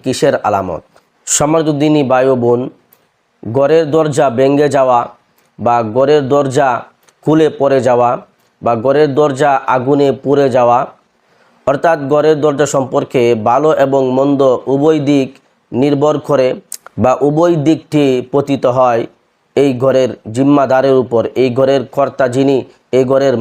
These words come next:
মালিক যিনি, ওই মালিকের উপরেই এই ভালো মন্দ দিকটি পতিত হয়। আবার কখনো কখনো এই ঘরের দরজার ব্যাখ্যা নারীও করা হয়ে থাকে, অর্থাৎ এই ঘরের মধ্যে যিনি প্রধান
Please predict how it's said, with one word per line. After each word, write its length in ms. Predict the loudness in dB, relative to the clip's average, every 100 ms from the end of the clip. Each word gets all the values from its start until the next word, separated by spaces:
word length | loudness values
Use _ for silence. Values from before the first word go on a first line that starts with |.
| -2
মালিক 280 | 0 0 -2 -2
যিনি, 220 | 0 0 -2 -10 _ -2
ওই 80 | 0 0
মালিকের 400 | 0 0 0 0 -2
উপরেই 340 | -2 0 0 0 0
এই 80 | 0 0 0
ভালো 180 | 0 0
মন্দ 200 | 0 0 -2 -2
দিকটি 320 | -4 -4 -2 -2 -4 _ _
পতিত 320 | -4 -2 -2 -4 -4
হয়। 180 | -8 -8 _ _ _ _ -4
আবার 240 | 0 0 0
কখনো 260 | -4 0 0 0
কখনো 260 | -2 0 0 0
এই 60 | -2 0
ঘরের 260 | 2 2 0 0
দরজার 360 | -2 0 -2 0
ব্যাখ্যা 400 | -2 -4 -4 -2 -2 -6 _ _ _ _ _ -4 -2
নারীও 340 | 0 2 2 0
করা 180 | 0 0 0
হয়ে 180 | -2 -2
থাকে, 240 | -4 -4 -6 -8 _ _
অর্থাৎ 360 | -4 0 0 0 -4 _ -4 0
এই 80 | 0
ঘরের 260 | 0 0 2
মধ্যে 300 | 0 0 -2 -2
যিনি 160 | -2 -2 0
প্রধান 300 | 0 0